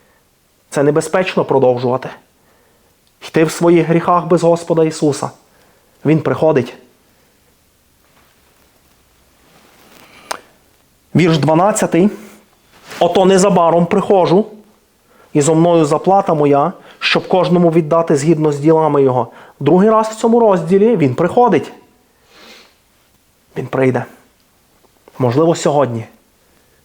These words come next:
Можливо, сьогодні Він з'явиться поклити с-, покликати своїх людей. Ти можеш стати Його. А всім, що Його прийняли, їм дано владу стати дітьми Божими, тим, що вірять в Його імення. Не думай про завтрашній день прямо зараз.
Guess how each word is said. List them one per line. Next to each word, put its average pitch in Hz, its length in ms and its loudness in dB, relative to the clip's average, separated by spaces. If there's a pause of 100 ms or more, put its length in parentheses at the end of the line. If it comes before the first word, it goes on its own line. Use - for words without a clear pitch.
(460)
Можливо, 143 340 0
сьогодні 139 400 -2
Він 127 180 0
з'явиться 139 580 -2
поклити 135 420 0
с-, - 160 -6
покликати 139 600 -2
своїх 139 380 -2
людей. 143 280 2 (200)
Ти 143 100 2
можеш 190 420 2
стати 190 420 0
Його. 160 420 2 (480)
А - 80 0
всім, 220 340 2
що 220 260 2
Його 196 180 4
прийняли, 202 440 2
їм 180 180 2
дано 185 280 2
владу 180 320 2
стати 175 360 -2
дітьми 147 320 -2
Божими, 147 460 0 (260)
тим, 156 160 0
що - 200 -2
вірять 151 280 2
в 139 40 -6
Його 143 160 0
імення. 127 420 -2 (3000)
Не 175 200 2
думай 214 400 4
про 214 200 0
завтрашній 190 680 0
день 185 240 2
прямо 170 340 0
зараз. 143 540 0